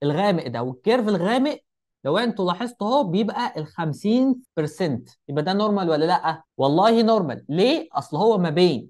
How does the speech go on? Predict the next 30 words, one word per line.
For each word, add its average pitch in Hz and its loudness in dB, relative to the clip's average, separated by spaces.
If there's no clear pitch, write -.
التل-، 151 -2
الثيرد 214 0
والسبعة 214 0
وتسعين، 151 -6
لو 139 0
كان 196 0
تحت - 0
هنا 160 0
او 143 -2
فوق 220 4
هنا 262 2
يبقى 165 -4
اب 190 -2
نورمال 127 -2
وما 214 0
الى 170 0
اخره. 131 -8
اديكم 185 0
مثال 208 2
تاني 262 2
وحاولوا 220 0
تحلوه 220 -4
بنفسكم، 208 -2
وقفوا 202 -2
الفيديو. 120 -4
جيفن 135 -2
واحد 190 2
عنده 160 0
تلاتين 156 -2
شهر، 247 0